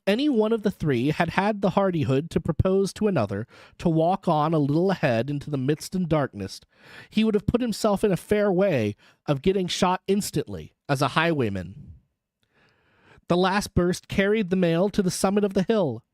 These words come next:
The horses stopped to breathe again, and the guard got down to skid the wheel for the descent and open the coach door to let the passengers in.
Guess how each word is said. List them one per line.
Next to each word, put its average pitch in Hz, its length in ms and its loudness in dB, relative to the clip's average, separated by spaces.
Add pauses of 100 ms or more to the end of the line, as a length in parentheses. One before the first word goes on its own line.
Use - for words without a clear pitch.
(360)
The 196 80 4
horses 208 420 2
stopped 175 360 -2
to - 80 -2
breathe 196 360 0
again, 123 460 0 (300)
and 170 140 2
the 160 60 2
guard 175 420 0
got 196 260 0
down 139 380 0
to 165 80 -2
skid 180 440 -4
the 170 80 0
wheel 165 340 -2
for 160 180 -8
the 156 100 -4
descent 160 480 -2 (360)
and 139 180 0
open 185 320 2
the 175 80 2
coach - 380 -2
door 151 260 2
to - 140 -4
let 147 180 0
the 165 80 -2
passengers 160 580 0
in. 107 220 -4